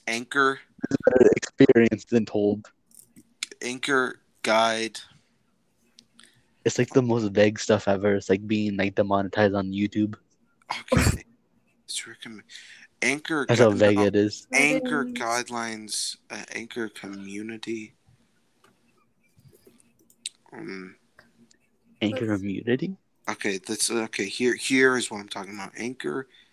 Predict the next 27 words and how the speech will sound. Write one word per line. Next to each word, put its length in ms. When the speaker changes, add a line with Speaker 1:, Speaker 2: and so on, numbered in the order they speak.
Speaker 1:
Okay, 540
please 500
note. 320
One, 200
follow 440
Anchor's 380
community 640
guidelines. 800
That's 220
what 160
I'm 140
trying 240
to 80
find 400
out. 240
Make 240
sure 200
that 280
you 100
have 240
permission 800
to 140
use 380
the 100
content 800
in 180
your 160